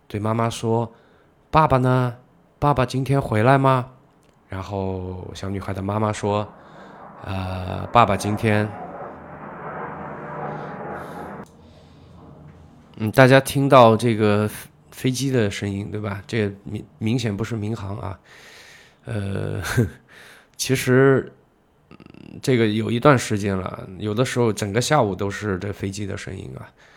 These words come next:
所以说，嗯，有点，对吧？就，就不是太那个啥。所以我们说，有的时候说，呃，最近这几年比较难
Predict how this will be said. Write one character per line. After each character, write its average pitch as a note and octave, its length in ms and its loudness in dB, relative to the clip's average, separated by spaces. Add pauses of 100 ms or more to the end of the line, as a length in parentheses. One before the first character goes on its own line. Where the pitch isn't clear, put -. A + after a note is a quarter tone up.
(240)
所 - 200 2
以 F3 100 6
说， C3+ 560 2 (580)
嗯， - 380 -16
有 A2+ 240 -2
点， G2 560 -2
对 A#2+ 120 0
吧？ A2+ 260 2 (180)
就， G#2+ 160 -10
就 G2+ 220 -6
不 - 180 -8
是 B2 220 -2
太 A2 400 -4
那 G#2 160 -4
个 F#2+ 100 -4
啥。 G2+ 300 -12 (480)
所 - 160 -4
以 A#2+ 40 2
我 G#2+ 40 0
们 G#2+ 140 -2
说， B2+ 180 -2
有 A2 120 2
的 G#2 100 0
时 G#2 140 -4
候 A2+ 160 0
说， A2+ 220 -2 (120)
呃， A#2 100 -12
最 A#2+ 200 -4
近 G#2+ 340 -4
这 - 100 -8
几 G2+ 200 -6
年 G#2 180 -4
比 A2 100 -12
较 G#2+ 160 -4
难 G2+ 420 -2